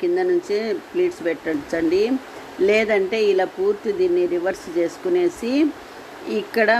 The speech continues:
మనకి నడుం దగ్గర బ్యాక్ సైడ్ నుంచి మనము ఈ లైనింగ్ అటాచ్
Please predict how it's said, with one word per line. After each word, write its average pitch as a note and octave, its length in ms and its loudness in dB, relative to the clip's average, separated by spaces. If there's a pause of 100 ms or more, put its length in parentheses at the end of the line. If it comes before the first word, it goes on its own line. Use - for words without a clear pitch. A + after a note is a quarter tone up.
మనకి F#3+ 300 2 (120)
నడుం G#3 240 2 (120)
దగ్గర F#3+ 280 0 (1120)
బ్యాక్ G#3+ 320 2
సైడ్ G3+ 260 0 (100)
నుంచి F3 320 2 (240)
మనము G3 300 2 (1040)
ఈ G#3 40 6 (800)
లైనింగ్ G#3+ 460 0
అటాచ్ F#3 300 -2